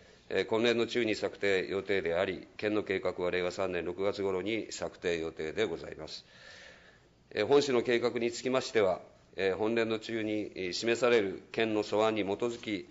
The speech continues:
えー、策定準備に入り、検討調整し、八代市交通安全対策会議にて検討いただき、えー、できるだけ早い、えー、時期の策定を予定し、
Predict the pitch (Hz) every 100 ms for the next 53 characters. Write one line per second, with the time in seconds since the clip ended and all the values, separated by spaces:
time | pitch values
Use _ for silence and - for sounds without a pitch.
0 | - - - - - 87 - 104 - 104
1 | 98 101 95 92 110 104 78 - - 101
2 | 95 95 92 95 87 - 80 82 - 110
3 | 104 - 98 104 101 95 95 - 95 98
4 | 95 98 87 78 - 95 104 107 90 -
5 | - - 98 92 95 92 92 101 107 98
6 | - - - - - 85 98 110 117 113
7 | 113 104 113 131 110 - - 82 87 87
8 | 82 95 101 95 95 90 - 87 90 92
9 | 85 87 80